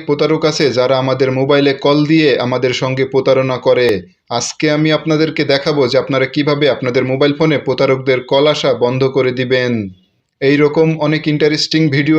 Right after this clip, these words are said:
আসবে যেগুলো আপনাদের অনেক কাজে লাগবে। এজন্য অবশ্যই আমাদের পেজটিকে ফলো এবং চ্যানেলটিকে সাবস্ক্রাইব করে পাশেই থাকবেন। তো চলুন শুরু করা যাক। প্রথমেই প্লে স্টোর থেকে আইকন কলার আইডি and স্প্যাম ব্লক নামে এই অ্যাপ্লিকেশনটি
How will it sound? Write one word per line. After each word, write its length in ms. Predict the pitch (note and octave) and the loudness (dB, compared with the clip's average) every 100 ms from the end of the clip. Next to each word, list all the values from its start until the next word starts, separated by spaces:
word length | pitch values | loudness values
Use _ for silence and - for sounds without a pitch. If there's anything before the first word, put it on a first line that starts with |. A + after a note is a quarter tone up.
| D#3 | 2
আসবে 220 | D3 D3+ | 2 0
যেগুলো 340 | B2+ B2 B2+ C3 | 0 0 2 2
আপনাদের 400 | B2+ C3+ B2+ C3 C3+ D3 | 0 -2 0 0 0 0
অনেক 160 | D3+ - | -2 -2
কাজে 200 | C3 B2+ | -2 0
লাগবে। 440 | C3 B2 B2+ B2+ B2+ A#2+ F#2+ - _ C#3+ | 0 0 0 0 2 2 -2 -6 _ -4
এজন্য 240 | B2+ C#3+ D3 | 0 0 0
অবশ্যই 500 | D3 D#3 D3+ D3 B2+ | 0 0 0 -2 0
আমাদের 240 | A#2+ A#2+ B2 | 0 -2 -2
পেজটিকে 440 | B2+ C3+ B2+ C3+ C3+ - | 0 0 -2 -4 -4 -2
ফলো 220 | C#3 D3 | 0 2
এবং 200 | D3+ D3+ D#3 | 2 0 -2
চ্যানেলটিকে 440 | C3+ B2+ B2 C3 B2+ | -2 -2 -4 -4 -4
সাবস্ক্রাইব 440 | C3+ C3 C3 - D3 C#3+ | -4 -4 -4 -4 -2 -2
করে 120 | D3+ C#3+ | -2 -2
পাশেই 320 | A#2+ - C3 C3 | -4 -2 -4 -4
থাকবেন। 440 | C3 B2 C3 C3 B2 G2+ - _ | -6 -2 -2 0 -2 -6 -12 _
তো 60 | C3+ C3 | -6 0
চলুন 240 | D3+ D#3 D#3 - | 0 2 0 -2
শুরু 160 | C3 B2+ | -4 0
করা 180 | C3 C3 C3 | 2 2 2
যাক। 280 | C3 B2+ A2+ - _ - | 2 2 -2 -8 _ -2
প্রথমেই 420 | D3 D#3 E3 E3+ F3 | 0 2 2 2 2
প্লে 140 | D#3 D#3 C#3+ | 2 2 2
স্টোর 180 | E3+ D#3+ | 0 0
থেকে 200 | D#3+ D3+ E3 D3 C#3+ | 0 0 0 0 0
আইকন 340 | C#3+ D#3+ D#3+ D#3+ | 0 0 0 2
কলার 240 | D#3+ D3 D3 | 2 2 2
আইডি 240 | C#3+ D3+ E3 D3 | 2 0 0 0
and 140 | C#3 C#3+ C#3+ C#3 | 0 0 0 -2
স্প্যাম 280 | - D#3 D#3 C#3 | -2 0 0 2
ব্লক 220 | C#3+ C#3+ D#3+ | 2 2 0
নামে 180 | D3+ D#3 D#3+ | 0 0 2
এই 80 | D3 | 2
অ্যাপ্লিকেশনটি 640 | D3 C#3+ D3 C#3+ D#3 D3 | 2 0 -2 0 0 0